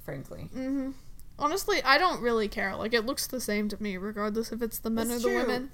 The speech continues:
Speaker 1: You know, that's a good point. I, a lot of it is, um, just conditioning, social conditioning. We're conditioned to think, like, cer-, certainly in certain sports, like, "Oh,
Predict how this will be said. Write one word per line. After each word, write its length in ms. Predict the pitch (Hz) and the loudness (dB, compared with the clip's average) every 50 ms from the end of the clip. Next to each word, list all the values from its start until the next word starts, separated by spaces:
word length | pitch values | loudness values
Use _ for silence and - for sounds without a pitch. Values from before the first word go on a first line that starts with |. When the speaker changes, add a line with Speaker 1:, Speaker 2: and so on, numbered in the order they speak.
| - 220 | -6 -4
Speaker 1:
You 160 | 247 269 294 | -4 -4 -2
know, 260 | 381 392 415 415 302 247 | -2 -2 -2 -2 -4 0
that's 220 | 240 277 311 - 381 | 0 0 0 0 -4
a 40 | |
good 220 | 320 - 285 262 262 | -6 -6 -6 -4 -2
point. 340 | 262 254 240 240 214 185 - | -2 -2 -2 -2 -4 -4 -2
I, 140 | 202 233 247 | -2 -2 0
a 120 | - 233 | 0 2
lot 240 | 226 226 220 226 240 | 4 6 6 6 6
of 100 | 269 262 | 4 2
it 240 | 285 285 269 - - | 2 2 2 0 -2
is, 460 | - 220 220 220 220 233 233 - - - - | -4 -4 -2 -2 -2 -4 -4 -8 -10 -6 -4
um, 480 | 208 208 202 202 202 202 202 202 196 196 | -2 -2 -2 -2 -4 -6 -6 -8 -6 -4
just 300 | 220 220 226 - - - | -4 -4 -4 -6 -6 -6
conditioning, 720 | - 220 196 180 180 254 - - 349 285 196 - - 156 | -4 -4 -2 -2 -2 -4 -4 -4 -4 -4 -4 -4 -6 -8
social 400 | - - 196 190 214 - 226 202 | -6 -6 -6 -6 -6 -6 -8 -8
conditioning. 560 | - 220 190 196 214 240 - - 180 143 151 | -6 -6 -6 -6 -6 -6 -8 -8 -8 -4 -2
We're 140 | 165 180 175 | -2 -2 -2
conditioned 600 | - 214 190 175 180 180 190 - - 202 180 170 | -4 -6 -6 -4 -4 -4 -4 -4 -6 -6 -6 -6
to 80 | 165 170 | -8 -10
think, 360 | 165 - - 175 165 165 165 - - | -10 -8 -8 -6 -6 -6 -8 -10 -8
like, 240 | - 131 139 143 - - - - - - - - - - - - - - - - - | -6 -6 -6 -6 -6 -10 -14 -16 -16 -16 -16 -16 -16 -18 -18 -18 -18 -18 -18 -16 -14
cer-, 240 | - - 214 196 - 165 160 - | -10 -8 -8 -6 -8 -10 -12 -10
certainly 400 | - - 262 269 262 269 269 240 | -2 0 0 0 0 0 -2 -2
in 100 | 202 190 | -4 -4
certain 280 | - 247 233 143 170 180 | -4 -6 -6 -6 -6 -8
sports, 580 | - - - 277 339 285 180 180 190 - - | -10 -8 -6 -2 0 0 0 0 -2 -4 -2
like, 220 | 190 180 175 175 - | -2 -2 -2 -2 -2
"Oh, 460 | - 190 208 214 202 202 196 190 175 | -2 0 0 2 2 0 0 -2 -4